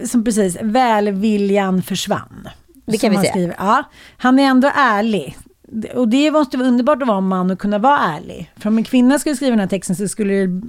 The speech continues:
Speaker 1: ja, kanske inte mötas med samma så här, "Åh, han är en gosig kille. Han är en liten tokis." Ja.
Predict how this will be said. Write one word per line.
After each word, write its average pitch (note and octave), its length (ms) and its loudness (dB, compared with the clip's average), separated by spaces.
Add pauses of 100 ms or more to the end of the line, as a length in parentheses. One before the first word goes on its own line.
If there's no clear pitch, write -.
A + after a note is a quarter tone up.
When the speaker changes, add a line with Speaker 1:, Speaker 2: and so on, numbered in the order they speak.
Speaker 1:
ja, - 200 -8 (320)
kanske D#4+ 240 0
inte B3 300 0
mötas A3+ 580 0
med G#3+ 140 -2
samma F#3+ 340 0
så F#3 100 -4
här, F3 180 -4
"Åh, B3 460 2 (380)
han B3 200 -4
är B3 80 0
en A#3 220 -2 (200)
gosig G#3 680 -6
kille. F#3 580 -2
Han G3+ 140 -8
är A#3 40 0
en A#3 60 0
liten G#3+ 240 -2
tokis." - 680 -6 (540)
Ja. G#3+ 140 -4